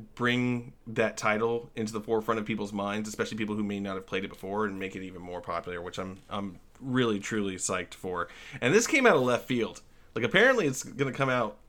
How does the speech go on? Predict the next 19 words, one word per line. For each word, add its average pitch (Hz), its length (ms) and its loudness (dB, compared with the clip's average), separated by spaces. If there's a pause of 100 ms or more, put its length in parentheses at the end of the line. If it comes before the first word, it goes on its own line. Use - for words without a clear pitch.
not 117 400 -2
too 143 300 0
long 110 340 0
from 104 240 -2
now. 82 340 -4
I 101 120 -4
think 139 240 -2
within 123 340 0
the 98 80 -4
year 95 340 -4
is - 200 -14
what 95 120 -6
they 95 120 -4
were 92 160 -10
kinda 90 320 -6
stating 92 600 -6 (120)
initially. 95 560 -8 (500)
And 107 360 0 (600)
it, 123 200 -6